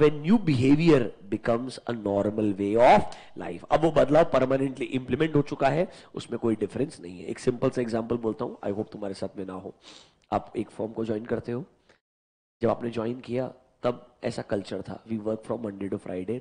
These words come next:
there is no working on Saturday and Sunday। धीरे धीरे काम बढ़ना शुरू हुआ, उन्होंने बोला, "Sorry, there is no Saturday concept, you have to work from Monday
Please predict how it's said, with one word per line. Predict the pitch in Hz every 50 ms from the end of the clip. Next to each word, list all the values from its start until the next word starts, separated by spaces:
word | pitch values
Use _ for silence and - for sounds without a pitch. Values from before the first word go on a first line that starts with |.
| 127 120
there | 117 117 110
is | 107 127
no | 139 135 120 104
working | 101 95 - 110 104 104 110
on | 123 120 -
Saturday | 98 90 - 98 98 104 104 107 127
and | 180 240 - - -
Sunday। | 92 80 80 80 - - - _ - - - _ _ _ _ -
धीरे | 123 135 147 156 135
धीरे | 117 123 120 131
काम | - 117 107 107
बढ़ना | 110 104 104 104 107 107
शुरू | - - 104 107
हुआ, | 113 117
उन्होंने | 110 107 107 110
बोला, | 110 110 117 123 135 135 180 - _ _ _ _ _ _ _ _ _ _ _ _ _ _ _ _ _ _ _ _
"Sorry, | - 147 135 110 87 - - _ _ _ _ -
there | 113 113
is | 110 -
no | 139 156 -
Saturday | 117 98 95 95 95 101 -
concept, | 180 196 190 - - - - - - - _ _ _ _ _ _ _ _ _ _
you | 123 120
have | 117 -
to | 113 110 107
work | 117 131 - -
from | 139 147 160 151 120
Monday | 101 101 104 110 110